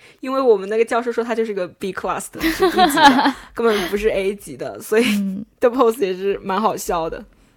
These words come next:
Speaker 1: 但我觉得他们不管这个媒体怎么样啦，他们就是还是能让你看到一些理想的东西。
Speaker 2: 对。
Speaker 1: 他好像还是有在贯彻一个做记者的那种追求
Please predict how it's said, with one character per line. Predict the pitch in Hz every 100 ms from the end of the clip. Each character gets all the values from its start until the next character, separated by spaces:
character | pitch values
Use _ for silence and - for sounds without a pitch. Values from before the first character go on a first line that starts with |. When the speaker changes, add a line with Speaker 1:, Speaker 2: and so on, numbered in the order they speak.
| _
Speaker 1:
但 | -
我 | 233
觉 | 180
得 |
他 | 196
们 | 220
不 | 226
管 | 214 175
这 |
个 | 208
媒 | 190
体 | 175 180
怎 | 175
么 | 160
样 | 185 185
啦， | -
他 | 202
们 | 196
就 | 208
是 | 220 202
还 | - 196
是 | 233
能 | 220
让 | 226
你 |
看 | 190 240
到 | 226
一 |
些 | 240 226
理 | 208 190 196
想 | - 202
的 | 160
东 | 165 170
西。 | - 147
Speaker 2:
对。 | - 202 226 247 -
Speaker 1:
他 | -
好 | 226
像 | 190 214 202 196 _
还 | - -
是 | 185
有 | 254 196
在 | 190
贯 | 196 240
彻 | 202 - 202
一 | 175
个 | 185 185 175 - _
做 | - 220
记 | 220 240
者 | 196 165
的 |
那 | 175 202
种 | 185 175 - - -
追 | 226 214
求 | - 185 175